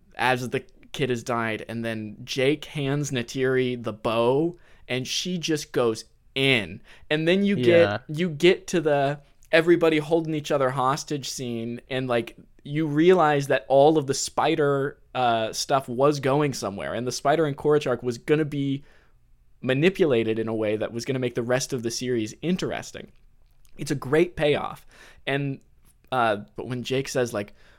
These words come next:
Speaker 1: "Let's get it done," when Quaritch is like, "You just gonna run or whatever?" Come on. I was about ready
Speaker 2: You're
Speaker 1: to
Speaker 2: like
Speaker 1: jump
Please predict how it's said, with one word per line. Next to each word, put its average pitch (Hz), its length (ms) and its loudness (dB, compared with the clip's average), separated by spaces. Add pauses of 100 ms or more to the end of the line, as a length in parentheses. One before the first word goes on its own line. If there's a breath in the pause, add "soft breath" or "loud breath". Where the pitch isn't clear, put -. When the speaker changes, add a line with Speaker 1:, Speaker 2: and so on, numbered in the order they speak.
Speaker 1:
"Let's 120 220 2
get 123 140 2
it 104 140 -6
done," 107 440 -4
when 117 340 -4
Quaritch 135 340 2
is 120 140 -4
like, 120 180 2
"You 139 180 -4
just 151 220 -8
gonna 165 180 2
run 147 260 2
or 165 60 0
whatever?" 170 300 2
Come 185 480 2 (160)
on. 131 600 0 (300 soft breath)
I 180 320 4
was 180 180 4
about 156 260 6
ready 147 180 4
Speaker 2:
You're 123 80 4
Speaker 1:
to 120 60 0
Speaker 2:
like 107 140 0
Speaker 1:
jump 156 320 4